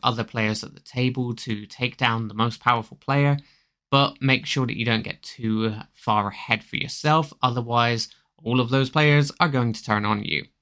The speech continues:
I love this format. I think it's great.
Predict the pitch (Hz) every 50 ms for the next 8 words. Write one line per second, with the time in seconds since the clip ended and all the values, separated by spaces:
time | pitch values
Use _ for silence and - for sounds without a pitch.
0 | _ _ _ _ _ _ _ _ _ _ _ _ _ _ _ _ _ _ _ _
1 | _ _ _ _ _ 131 131 135 135 135 139 139 135 131 123 - _ _ - -
2 | 113 113 117 113 107 104 - - 113 110 110 - - - 113 101 - 87 - -
3 | _ _ - 131 147 147 143 139 131 123 123 - - - - _ - - 73 -
4 | - _ - -